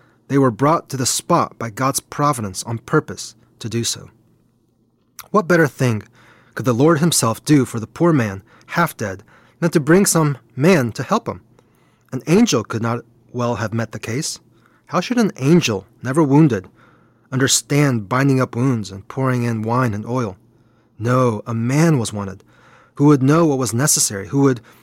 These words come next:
with brotherly sympathy, cheer the mind while doctoring the body. In our English version, we read, "By chance there came down a certain priest that way."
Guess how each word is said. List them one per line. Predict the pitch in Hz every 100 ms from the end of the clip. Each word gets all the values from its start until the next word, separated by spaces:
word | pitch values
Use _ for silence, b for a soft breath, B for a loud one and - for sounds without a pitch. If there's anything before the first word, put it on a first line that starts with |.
| b
with | 131 123
brotherly | - 147 151 123
sympathy, | - 160 151 127 110
cheer | - - 165 165
the | 131
mind | 110 104 98
while | 104 113
doctoring | 107 98 135 - 113 101
the | 95
body. | 107 117 98 - _ _ _ b b b b b b b
In | 135
our | 139
English | 156 160 139
version, | 117 165 151 127
we | 123
read, | 120 160 139 - B B B
"By | 131
chance | - - 196 151 95 - - -
there | 123
came | - 127
down | 123 120
a |
certain | 101 131 117
priest | - 135 120 -
that | 113 110
way." | 117 107